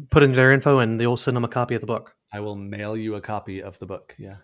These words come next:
Speaker 1: That is the way to go, ladies and gentlemen. John, thank you again so much for your time. Um, I, I appreciate it, and I think we, you dropped a ton of value today.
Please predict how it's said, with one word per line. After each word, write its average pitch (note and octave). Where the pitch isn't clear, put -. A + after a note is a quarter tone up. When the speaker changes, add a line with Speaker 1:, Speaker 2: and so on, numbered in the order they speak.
Speaker 1:
That C3
is B2
the A#2+
way B2
to A#2+
go, A#2+
ladies A2
and G#2+
gentlemen. G#2
John, C3+
thank C3
you C3
again A#2+
so D3
much C#3
for -
your A#2
time. C3
Um, G2+
I, G#2
I G#2+
appreciate C#3
it, -
and A2
I G#2
think A#2
we, A#2
you B2
dropped A#2
a A#2
ton C3
of B2+
value G#2
today. G2+